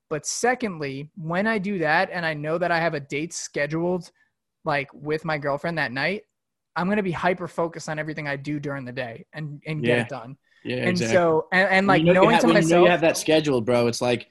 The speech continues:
Speaker 2: you gotta be all in on something for that period of time.
Speaker 1: Exactly. And that relates to your strategy, right? You're like, "Yep, me and my girlfriend scheduled
Speaker 2: Exactly,
Speaker 1: times to
Speaker 2: dude.
Speaker 1: talk. We scheduled this, all that stuff."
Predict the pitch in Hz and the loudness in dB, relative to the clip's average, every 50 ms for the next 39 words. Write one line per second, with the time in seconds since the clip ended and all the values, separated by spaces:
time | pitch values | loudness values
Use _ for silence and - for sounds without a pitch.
0 | _ _ _ 131 135 123 139 143 143 139 139 123 143 143 139 127 - - - 139 | _ _ _ -4 0 2 4 4 6 4 4 4 4 4 4 4 0 0 2 4
1 | 139 135 123 123 135 131 123 120 113 113 110 - 123 117 110 117 113 101 - 120 | 4 4 4 2 0 0 0 0 0 -2 -2 -4 -4 -4 -4 -4 -6 -6 -4 -2
2 | 123 113 - - 120 113 110 104 104 98 - 107 104 104 104 95 98 _ - 202 | -2 -2 -4 -4 -6 -6 -4 -4 -6 -8 -8 -8 -8 -8 -8 -10 -12 _ -4 -4
3 | 190 165 160 190 180 180 175 - 160 139 120 170 190 196 202 190 196 196 196 185 | -2 0 2 2 4 4 2 0 -2 -4 -2 0 2 2 4 4 4 4 4 2
4 | - - - 196 175 175 214 226 - - 180 151 139 127 - 131 139 160 160 170 | 0 -2 -4 -2 4 6 6 6 6 4 0 0 0 -2 -4 -4 0 0 2 2
5 | 160 156 156 151 143 160 165 180 208 208 175 175 160 156 156 156 156 151 165 160 | 2 0 0 -2 -2 -2 2 2 2 2 2 -2 -4 -2 -2 -2 -2 0 0 0
6 | 160 - 156 151 - - - 175 170 156 160 156 151 135 139 139 139 156 160 113 | 0 -2 -4 -6 -6 -4 0 0 0 0 0 0 0 2 4 4 4 2 0 0
7 | 110 104 113 113 185 185 165 151 - 156 143 139 - - 175 160 165 165 170 170 | -2 -2 2 4 6 6 6 4 2 -4 -8 -10 -6 -4 -2 -2 0 0 0 0
8 | 170 170 156 175 160 - 175 165 165 160 - - 202 175 160 - | 0 0 -2 -4 -2 0 0 2 2 0 2 4 4 4 4 2